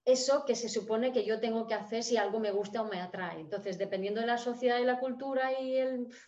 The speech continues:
y quién seas y de dónde vengas, tú dices, "Ah, pues entonces, eh, mm, me lo tengo que cepillar ya", o puedes decir, "Oye, horror, horror, no puede ser que yo sienta estas cosas", ¿no? Pero todo eso son reacciones y es lo mismo lo uno que lo otro. Estoy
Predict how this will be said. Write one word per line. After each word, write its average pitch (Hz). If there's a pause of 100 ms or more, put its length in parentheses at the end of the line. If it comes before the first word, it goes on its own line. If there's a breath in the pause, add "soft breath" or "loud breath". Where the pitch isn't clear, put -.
(420 loud breath)
y 254
quién 262
seas 285
y 277
de 262
dónde 269
vengas, 320 (440 loud breath)
tú 240
dices, 208
"Ah, 214
pues 190
entonces, 220
eh, 208
mm, 196
me 214
lo 202
tengo 220
que 226
cepillar 233
ya", 269 (300 loud breath)
o 269 (140)
puedes 233
decir, 247
"Oye, 226
horror, 226
horror, 233 (200 loud breath)
no 247
puede 254
ser 262
que 240
yo 247
sienta 247
estas 220
cosas", 202
¿no? 233 (320 soft breath)
Pero 254
todo 311
eso 320
son 320
reacciones 233
y 233
es 240
lo 254
mismo 247
lo 208
uno 262
que 214
lo 190
otro. 262
Estoy -